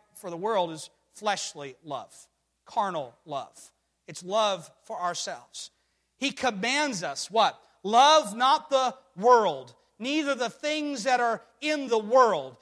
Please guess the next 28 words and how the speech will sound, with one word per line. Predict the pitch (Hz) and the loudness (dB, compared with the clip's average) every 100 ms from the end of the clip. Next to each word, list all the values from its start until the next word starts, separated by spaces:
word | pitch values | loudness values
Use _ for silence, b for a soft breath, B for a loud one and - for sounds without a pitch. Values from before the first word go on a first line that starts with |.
| b - | b -6
If | 247 202 | -6 0
any | 320 311 | 0 0
man | 294 285 285 | -2 -2 -2
love | 240 233 277 302 220 | -2 2 4 4 2
the | 247 | 0
world, | 214 240 285 220 180 190 175 | 2 8 8 8 4 0 -4
the | 202 | 0
love | 226 247 | 2 2
of | 220 | 0
the | - | -6
Father | 254 226 220 202 | -2 -2 -2 -6
is | 185 | -2
not | 208 196 | -2 -2
in | 170 | -10
him." | 156 139 b - | -12 -14 b -8
Let | 302 | -4
me | |
ask | 294 277 | -4 -4
you | 269 | -8
a | |
question | - 240 - 190 | -4 -4 -4 -10
this | 180 202 | -10 -10
morning | 202 175 | -12 -10
as | 165 151 | -10 -10
we | 190 | -8
read | 190 196 | -6 -6
chapter | 226 185 - 175 | -4 -6 -6 -8
one. | 170 143 | -6 -8